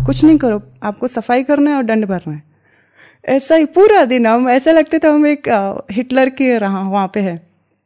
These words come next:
लेकिन तो भी अच्छा लगता था, क्योंकि हम सब, अ, एक ही गांव के, एक ही ऐसे caste के थे, तो बहुत मज़ा आता था सब में free। Sunday हमारा बहुत मस्त जाता था, कुछ नहीं, बिंदास, कोई आपको दंड नहीं, कुछ भी करो। तो उस दिन हम जीते थे,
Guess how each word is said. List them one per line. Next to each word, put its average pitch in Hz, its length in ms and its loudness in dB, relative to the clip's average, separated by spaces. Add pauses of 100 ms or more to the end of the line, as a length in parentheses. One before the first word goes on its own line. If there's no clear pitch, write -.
(480)
लेकिन 220 160 -4
तो 233 180 -4
भी 262 100 0
अच्छा 240 260 -2
लगता 202 320 -4
था, 185 120 -12
क्योंकि 254 360 -4
हम 269 200 0
सब, 320 260 0 (260)
अ, 220 240 -8
एक 240 200 -6
ही 269 80 -4
गांव 233 340 0
के, 247 380 -6
एक 240 180 -10
ही 254 140 -4
ऐसे 247 300 -6
caste 208 420 -10
के 226 160 -6
थे, 220 140 -8
तो 262 140 -8
बहुत 294 260 -2
मज़ा 226 320 0
आता 190 160 -6
था 185 140 -12 (500)
सब 220 200 -4
में 240 120 -2
free। 202 280 -6 (540)
Sunday 262 320 2
हमारा 262 460 0
बहुत 202 300 -6
मस्त 190 320 -12
जाता 180 260 -12
था, 190 100 -14
कुछ 254 280 -10
नहीं, 196 120 -6
बिंदास, 190 460 -10
कोई 262 400 -4
आपको 214 260 -8
दंड 196 260 -6
नहीं, 185 180 -8
कुछ 220 220 -8
भी 202 80 -8
करो। 151 220 -14 (760)
तो 226 120 0
उस 247 80 2
दिन 254 160 0
हम 247 100 2
जीते 202 320 -4
थे, 185 100 -12